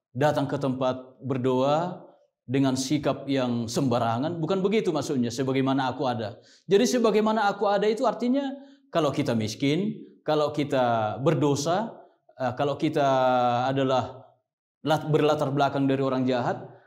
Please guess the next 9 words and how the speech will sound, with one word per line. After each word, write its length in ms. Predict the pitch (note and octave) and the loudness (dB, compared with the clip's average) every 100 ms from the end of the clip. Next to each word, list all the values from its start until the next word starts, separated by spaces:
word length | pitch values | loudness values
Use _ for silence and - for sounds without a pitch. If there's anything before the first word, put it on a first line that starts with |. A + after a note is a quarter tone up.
| _ D4 | _ -6
itu 180 | C4 | -2
sebagaimana 640 | - A3+ A3 A3+ B3 A#3 - | 2 4 4 4 2 0 -2
kita 160 | A#3 A#3+ D4 | -2 0 2
ada, 160 | C4+ E3+ G3+ | 2 2 0
begitulah 380 | G#3+ E4 D#4 A3+ | 2 2 2 2
kita 180 | G#3 G#3 | 2 2
datang 320 | E3+ E3 D3 | 2 2 -2
kepada 320 | C#3 C3+ C#3 D#3+ | -2 -2 -2 -2
Tuhan. 320 | A#3+ F3 A2+ | -4 -4 -6